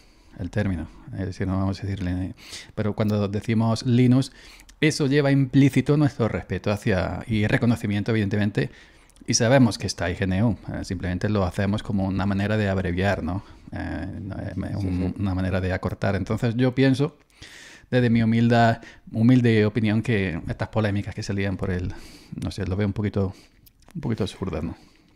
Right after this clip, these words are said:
Speaker 2: A mí los nombres de la, de las cosas, hombre, los nombres de las personas sí que hago un esfuerzo para pronunciarlo lo mejor posible, porque, bueno, hay muchos idiomas en el mundo y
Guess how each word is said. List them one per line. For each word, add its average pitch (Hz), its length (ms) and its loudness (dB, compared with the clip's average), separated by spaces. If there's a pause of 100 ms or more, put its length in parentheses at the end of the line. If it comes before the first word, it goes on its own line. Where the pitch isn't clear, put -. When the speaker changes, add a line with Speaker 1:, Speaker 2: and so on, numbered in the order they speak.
(840)
Speaker 2:
A 110 220 4
mí 196 320 8
los 160 180 12
nombres 190 420 10
de 165 80 6
la, 131 400 8
de 120 120 4
las 110 220 6
cosas, 160 420 6
hombre, 131 180 4
los 104 140 4
nombres 120 240 6
de 139 80 6
las 127 120 6
personas 123 460 0
sí 127 160 -2
que 123 140 0
hago 113 180 4
un 113 80 2
esfuerzo 156 500 2
para 95 320 4
pronunciarlo 107 540 -2
lo 101 80 0
mejor 98 340 -4
posible, 120 440 2
porque, 110 320 -2
bueno, 95 280 -4 (280)
hay 110 200 0
muchos 113 360 -2
idiomas 117 400 2
en 117 60 4
el 113 100 2
mundo 123 460 4
y 98 440 0